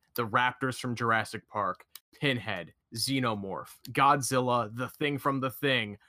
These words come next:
Roz, Audrey two, Babadook, Frankenstein, Mister Scully from Scary Godmother, and Pennywise.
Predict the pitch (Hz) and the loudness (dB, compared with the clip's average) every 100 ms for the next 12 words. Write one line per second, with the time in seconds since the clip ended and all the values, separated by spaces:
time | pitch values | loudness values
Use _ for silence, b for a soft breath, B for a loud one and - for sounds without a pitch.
0 | b 123 131 160 151 123 104 98 - - | b -4 4 6 6 4 0 -6 -10 -12
1 | _ _ 147 156 151 160 151 - 156 135 | _ _ 4 6 4 0 0 0 0 0
2 | 110 92 - _ - 139 139 143 143 139 | -4 -8 -16 _ 2 2 4 0 0 0
3 | - - _ - 135 131 127 120 - 127 | -4 -14 _ -4 -2 -2 -4 -6 -2 0
4 | 120 117 - _ - 156 151 - 147 - | 0 -4 -10 _ -2 -2 0 -2 -4 -2
5 | 143 143 139 127 123 - 151 135 131 135 | 0 2 0 -4 -6 -4 0 0 2 4
6 | 127 123 123 117 113 113 117 107 123 113 | 4 4 0 -2 -6 -8 -14 -8 -8 -6
7 | 98 95 82 73 - | -10 -10 -10 -12 -18